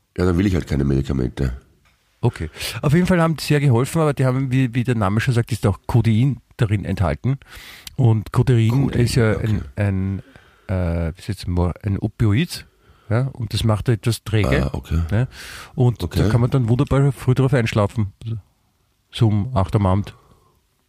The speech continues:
Speaker 2: Das
Speaker 1: Wie
Speaker 2: funktioniert
Speaker 1: heißt
Speaker 2: super.
Speaker 1: das? Codein?
Speaker 2: Paracodein, glaub ich.
Speaker 1: Noch nie gehört. Noch
Speaker 2: Also
Speaker 1: nie
Speaker 2: da von
Speaker 1: gehört.
Speaker 2: dem, von dem, äh, von
Speaker 1: Noch nicht
Speaker 2: Codein.
Speaker 1: gutes
Speaker 2: Nein, ich war, ich
Speaker 1: Ja.
Speaker 2: war deswegen, ich war deswegen, Paracodein,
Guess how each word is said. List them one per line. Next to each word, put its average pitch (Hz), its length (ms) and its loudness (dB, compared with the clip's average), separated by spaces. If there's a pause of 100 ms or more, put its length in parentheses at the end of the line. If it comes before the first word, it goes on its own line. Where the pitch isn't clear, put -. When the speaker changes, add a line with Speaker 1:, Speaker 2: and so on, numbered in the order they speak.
(140)
Speaker 2:
Das - 260 -2
Speaker 1:
Wie - 200 -20
Speaker 2:
funktioniert 107 340 0
Speaker 1:
heißt 196 140 -2
Speaker 2:
super. 92 120 0
Speaker 1:
das? - 140 -6
Codein? 101 800 2
Speaker 2:
Paracodein, 113 1200 -2 (400)
glaub - 240 -6
ich. - 180 -8 (500)
Speaker 1:
Noch 80 220 -2
nie 82 180 4
gehört. 73 520 2 (640)
Noch 73 160 0
Speaker 2:
Also - 140 4
Speaker 1:
nie 135 40 4
Speaker 2:
da 127 80 2
von 131 160 0
Speaker 1:
gehört. 135 60 2
Speaker 2:
dem, 135 100 0
von 135 140 0
dem, 120 200 0
äh, 131 80 -2
von 87 200 0
Speaker 1:
Noch 92 60 2
nicht 143 100 2
Speaker 2:
Codein. 127 120 2
Speaker 1:
gutes 151 220 0 (320)
Speaker 2:
Nein, 147 180 0 (380)
ich 127 200 2
war, 151 120 2 (100)
ich - 140 2
Speaker 1:
Ja. 156 60 4
Speaker 2:
war 143 80 2
deswegen, 135 800 0
ich 127 180 0
war 131 100 4 (140)
deswegen, 120 640 0 (220)
Paracodein, 139 720 0